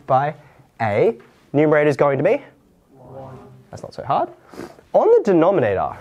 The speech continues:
Speaker 1: right, a, multiplying by a, is the same as multiplying by the square root of a squared. At least in this context, it is, right? Uh,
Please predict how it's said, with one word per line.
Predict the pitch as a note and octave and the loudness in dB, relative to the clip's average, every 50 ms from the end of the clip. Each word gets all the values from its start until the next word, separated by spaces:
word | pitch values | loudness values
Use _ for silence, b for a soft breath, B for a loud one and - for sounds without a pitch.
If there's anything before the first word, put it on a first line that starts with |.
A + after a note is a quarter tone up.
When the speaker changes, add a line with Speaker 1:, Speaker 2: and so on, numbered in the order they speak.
| - - | -12 -4
Speaker 1:
right, | B2+ C3 E3 A3+ A#3 - b b b b b b _ _ - - | -2 0 0 0 -2 -6 b b b b b b _ _ -2 2
a, | F3+ G#3+ B3 - F3+ G#2+ F#2 F2 G2+ E3 A3+ A#3 - - | 2 2 4 2 0 0 -2 -2 -4 -4 -4 -6 -4 -2
multiplying | C3 C3+ D3+ - C3+ C#3 B2 G#2+ G2+ | 0 0 0 0 -2 -4 -2 -2 -2
by | F#2+ F#2+ | -4 -4
a, | - - D2+ D2 D2+ D3 - - _ _ | -6 -8 -10 -8 -8 -10 -10 -12 _ _
is | - F3 E3+ | 0 0 2
the | F3 F3+ | 2 0
same | F3 F3 - - G#3+ G#3+ A#3+ C#4+ | -2 -2 -2 -2 0 0 2 2
as | D#4+ D4+ | 2 2
multiplying | A#3+ A#3+ A3+ G#3 A3+ F#3+ - - G3 F3+ F3+ F3 E3+ | 2 0 0 0 -2 -4 -2 -2 0 2 2 2 2
by | D#3+ D#3 D#3 D3+ D3+ D3+ D3 D3+ D#3 - - _ b b b b b b b b b - | 2 2 2 2 2 2 0 -2 -4 -6 -12 _ b b b b b b b b b 0
the | E3+ E3 | 0 0
square | D#3+ - - C#3 B2+ | 2 2 2 2 4
root | C3+ D3 | 2 2
of | C#3+ - | 0 0
a | A2 A2 A2+ | 0 -2 -2
squared. | A#2+ - - - B3+ A3+ A#2+ - - | -2 -2 -2 0 2 2 2 0 0
At | - E3+ | 0 2
least | G3 G#3 - - | 2 2 2 2
in | C#3+ A#2+ | 0 0
this | A#2+ C#3 - | 0 -2 -2
context, | - - A2+ F#2 - D#2 - - - - - | -4 -6 -6 -6 -6 -8 -10 -10 -12 -10 -8
it | A#2 G#2+ | -6 -4
is, | G#2+ F2+ C2 - - - | -4 -4 -6 -8 -10 -6
right? | A#2 A#2+ C#3+ C#3 B B B B B B B | -2 -2 -2 -2 B B B B B B B
Uh, | A2 A2+ A2+ A2+ A2+ | -2 0 0 0 0